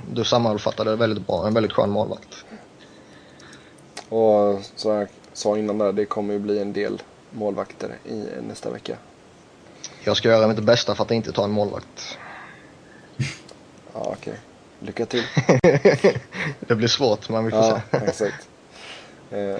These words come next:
Speaker 1: Ja.
Speaker 2: och, eh, med det så tackar vi för oss den här veckan. Som vanligt så, eh, vill ni köta hockey så är det bäst att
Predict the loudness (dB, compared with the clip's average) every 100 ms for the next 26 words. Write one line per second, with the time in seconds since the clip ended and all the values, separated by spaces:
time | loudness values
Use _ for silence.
0 | -4 6 8 8 0 -2 4 4 2 -8
1 | -2 8 10 12 12 8 -2 -20 -20 -20
2 | -12 -2 4 6 6 2 2 2 2 2
3 | 6 4 4 4 4 4 4 6 4 0
4 | -4 -4 -4 0 0 0 -4 0 4 6
5 | 8 8 6 2 -6 -6 -4 -2 -2 -2
6 | -4 -4 -2 4 4 4 4 2 2 2
7 | 4 4